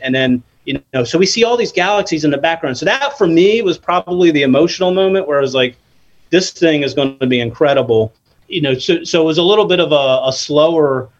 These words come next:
uh, experience for me personally, but, but just the reaction of the world, my family, friends,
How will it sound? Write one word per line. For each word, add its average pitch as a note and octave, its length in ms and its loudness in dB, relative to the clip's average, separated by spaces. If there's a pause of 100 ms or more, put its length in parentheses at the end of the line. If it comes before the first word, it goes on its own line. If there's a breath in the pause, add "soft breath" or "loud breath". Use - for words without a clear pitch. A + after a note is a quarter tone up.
(160)
uh, B2+ 160 -4
experience D3 640 0
for B2+ 120 -2
me C3 160 0
personally, C3+ 540 -4 (280 loud breath)
but, D3+ 320 0
but C#3+ 220 0
just F3+ 220 -2
the E3+ 60 0
reaction D3 600 0
of C3 100 -4
the B2 80 -2
world, C#3 500 0
my A#2+ 160 0
family, D3+ 720 0
friends, D3 760 0